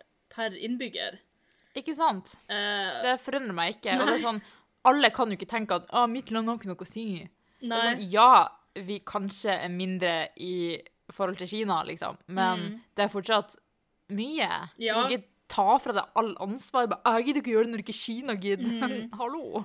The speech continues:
Speaker 1: Og vi trenger heller ikke, å, når vi regner ut våre utslipp, så trenger vi heller ikke å ta med den olja vi eksporterer, som brennes andre steder.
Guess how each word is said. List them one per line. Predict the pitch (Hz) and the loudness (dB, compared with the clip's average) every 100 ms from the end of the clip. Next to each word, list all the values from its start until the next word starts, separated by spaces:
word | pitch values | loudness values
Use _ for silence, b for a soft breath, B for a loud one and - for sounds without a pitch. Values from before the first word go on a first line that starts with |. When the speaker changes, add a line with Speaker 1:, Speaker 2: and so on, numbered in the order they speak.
| - | -4
Speaker 1:
Og | 233 | -4
vi | 247 | -2
trenger | 262 254 | -2 -2
heller | 247 240 | -2 -4
ikke, | 214 | -6
å, | |
når | 220 | -4
vi | 240 226 | -2 0
regner | 226 233 214 | 0 -2 -4
ut | 208 | -4
våre | 202 | -6
utslipp, | 214 233 233 233 | -6 -6 -8 -8
så | - | -6
trenger | 226 | -6
vi | 214 | -2
heller | 226 220 | -2 -2
ikke | 208 233 | -4 -6
å | |
ta | 220 220 | -4 -2
med | 226 190 | -2 -4
den | 196 - | -6 -8
olja | 214 214 196 | -4 -2 -2
vi | 190 | -2
eksporterer, | 196 - 196 247 240 196 185 | -4 -10 -8 -2 0 0 -4
som | 196 | -8
brennes | 185 196 202 | -8 -8 -10
andre | 180 233 226 | -6 -4 -4
steder. | - 131 156 180 | -4 -6 -6 -8